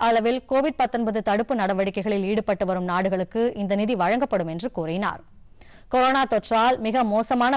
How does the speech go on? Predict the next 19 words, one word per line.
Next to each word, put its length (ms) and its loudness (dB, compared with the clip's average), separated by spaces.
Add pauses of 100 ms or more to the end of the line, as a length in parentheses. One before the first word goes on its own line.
பாதிப்புகளை 500 2 (120)
நாம் 220 -2
சந்தித்து 340 -2
வருகிறோம் 380 0
என்றும், 260 -4 (440)
உலக 200 4 (120)
அளவில் 320 4 (120)
உள்நாட்டு 400 2 (100)
உற்பத்தி 400 -2
விகிதம் 320 0 (140)
மூன்று 320 0
சதவீத 420 2
அளவை 240 2 (120)
எட்டும் 280 -2
என்ற 200 -4
நிலையில், 300 -2 (540)
நூற்றி 360 2
எழுபது 320 2
நாடுகளில் 460 0